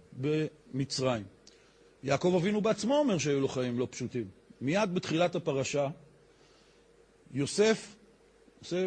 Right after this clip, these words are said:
מפגש פסגה בין אביו יעקב לבין פרעה,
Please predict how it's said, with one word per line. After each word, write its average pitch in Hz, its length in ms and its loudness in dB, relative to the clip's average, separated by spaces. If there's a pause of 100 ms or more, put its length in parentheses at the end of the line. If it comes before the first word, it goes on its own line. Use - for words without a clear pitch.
מפגש 156 440 0
פסגה 160 560 2 (380)
בין 151 240 -2
אביו 143 380 -4
יעקב 180 480 2 (200)
לבין 151 400 -2
פרעה, 165 360 2